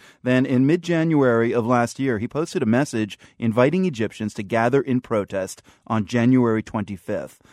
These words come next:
a date set aside each year in Egypt as Police Day. His call helped organize the first protests in Cairo's Tahrir Square. I asked Ghonim what he was doing exactly one year ago today.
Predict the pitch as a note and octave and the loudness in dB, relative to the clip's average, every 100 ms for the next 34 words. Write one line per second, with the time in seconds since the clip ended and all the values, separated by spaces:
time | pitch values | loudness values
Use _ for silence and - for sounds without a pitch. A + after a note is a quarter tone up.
0 | _ _ F#2+ A2 G#2+ - A2 G2+ G#2+ G#2 | _ _ -8 -4 -4 -4 -6 -4 -4 -4
1 | G#2 C#3 - A#2+ F#2+ F#2 F#2 A2+ G#2+ A2 | -4 -6 -4 -4 -4 -6 -10 -12 -6 -4
2 | F#2 - G#2+ A2 D#3+ - - - - - | -4 -8 -6 -2 -2 -4 -10 -12 -14 -18
3 | _ - _ - B2+ - F#3 F3 D3+ D#3 | _ -20 _ -4 -4 -2 2 2 2 0
4 | D#3 - C#3 C#3+ D3 C#3+ C3+ B2+ A#2+ B2+ | -4 2 6 6 6 2 2 0 -4 -4
5 | A#2 - D#3 D3+ D3 - C3+ B2+ C3 A#2+ | -4 -2 -4 -2 -4 -2 -2 0 0 2
6 | A2+ A2 - G#2 G2+ F#2+ - A2 F2+ B1+ | 2 0 -2 -4 -2 -4 -8 -6 -6 -8
7 | - _ _ _ _ A#2 B2+ F3+ - E3+ | -12 _ _ _ _ 0 2 2 2 4
8 | D#3+ C3 A#2 - B2 D3+ A3 F3+ A2+ C#3 | 6 6 4 2 0 0 0 -4 2 4
9 | A#2 A#2 A#2 A#2 A2+ B2+ C3 B2 B2+ C3+ | 4 2 0 -2 -2 -2 -2 0 2 4
10 | C3 A#2+ G#2+ G#2 - G#2 F#2+ C2+ | 4 4 2 0 -2 -6 -6 -8